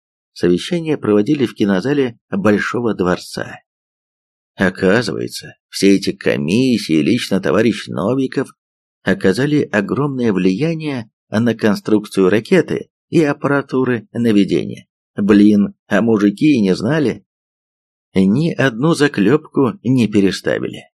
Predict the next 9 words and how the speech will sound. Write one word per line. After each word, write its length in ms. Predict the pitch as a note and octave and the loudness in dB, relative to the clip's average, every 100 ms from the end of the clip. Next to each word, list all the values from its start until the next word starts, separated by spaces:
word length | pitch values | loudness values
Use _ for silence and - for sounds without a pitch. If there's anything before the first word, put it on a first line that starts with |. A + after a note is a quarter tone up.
| _ - | _ -4
Плюс, 340 | A2 F#3 G3+ | 2 2 2
оказывается, 720 | G#2+ - A#2 D3+ D3+ B2 G#2 | 0 0 -4 0 0 0 0
мы 160 | G2+ G2 | 2 4
нарушили 580 | F#2+ F2+ C#3+ D#3 G#2 G2+ | 2 2 -2 0 0 0
все 240 | - D#2 | 0 -4
нормы, 400 | D2+ B2+ D3 A#2 | -2 -2 -2 -2
приказы 580 | - D#2+ - G#2 G#2+ G2+ | -2 -2 -2 -4 -2 -4
и 200 | - F#2+ | -2 -2
распоряжения 1000 | D#2+ - B1+ A#1 - C3 D3 D3 A#2+ | -2 -4 -6 -4 -4 -4 -4 -4 -6